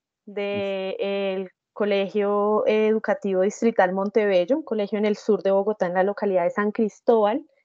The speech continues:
Speaker 2: Ajá.
Speaker 1: Eh, como estudios adicionales, tuve la oportunidad de hacer cuatro semestres de la licenciatura en Español y Filología Clásica en la Universidad Nacional.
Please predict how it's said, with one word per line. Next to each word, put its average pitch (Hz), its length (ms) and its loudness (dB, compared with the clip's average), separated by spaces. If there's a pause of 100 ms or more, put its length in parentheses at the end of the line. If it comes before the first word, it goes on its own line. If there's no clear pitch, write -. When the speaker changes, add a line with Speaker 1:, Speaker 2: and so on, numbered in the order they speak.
(160)
Speaker 2:
Ajá. 113 460 -10 (460)
Speaker 1:
Eh, 214 680 4
como 220 200 4
estudios 214 400 2
adicionales, 247 720 0
tuve 247 140 2
la 220 80 2
oportunidad 233 440 0
de 208 60 -2
hacer 202 180 -4
cuatro 226 340 0
semestres 202 880 0
de 214 340 2
la 202 120 2
licenciatura 190 640 -2
en 196 80 -4
Español 208 460 0
y 196 60 -6
Filología 208 540 0
Clásica 196 400 -4
en 214 80 0
la 214 60 2
Universidad 202 560 0
Nacional. 240 600 2